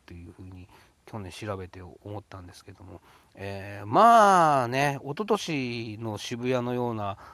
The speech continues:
えー、バカ騒ぎの、うん、大惨事が起こらなければいいな、えーと、穏やかに今日一日が終わればいいなというふうに思っておりますが、同時に今日はですね、衆議院選挙の投票日ですね。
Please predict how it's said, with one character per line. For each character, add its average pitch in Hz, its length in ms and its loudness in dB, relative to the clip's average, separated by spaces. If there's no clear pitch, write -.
え 104 440 -10
ー、 98 60 -12
バ 107 140 -6
カ - 120 -4
騒 151 360 2
ぎ 110 140 -10
の、 101 360 -10
う 107 60 -16
ん、 104 40 -12
大 127 200 -2
惨 143 240 -2
事 110 140 -8
が 101 80 -4
起 98 120 -4
こ 143 120 -2
ら 143 140 2
な 113 100 -2
け 101 140 -12
れ 95 100 -10
ば 95 160 -10
い 113 160 -10
い 107 40 -12
な、 95 320 -8
え 95 300 -16
ー - 40 -20
と、 107 80 -12
穏 113 220 -2
や 123 80 -2
か 104 140 -10
に 95 200 -14
今 104 120 -12
日 98 180 -14
一 - 20 -14
日 101 300 -16
が 101 100 -10
終 95 80 -12
わ 101 100 -8
れ 101 80 -8
ば 90 140 -16
い 90 140 -18
い 101 40 -16
な 95 220 -16
と 95 120 -20
い 85 100 -20
う 85 40 -20
ふ - 80 -20
う - 20 -20
に 101 40 -16
思 101 100 -14
っ - 20 -16
て - 160 -16
お 101 60 -10
り 107 80 -14
ま 117 140 -8
す - 140 -20
が、 123 360 -4
同 190 220 6
時 240 80 -2
に 269 180 2
今 294 140 6
日 262 40 12
は 185 80 12
で 117 120 2
す - 120 -12
ね、 120 180 -2
衆 175 320 -2
議 202 80 -6
院 214 420 -2
選 214 280 -2
挙 147 220 -6
の 110 100 -6
投 127 220 -6
票 165 200 -2
日 127 100 -10
で 101 120 -18
す - 120 -20
ね。 101 200 -10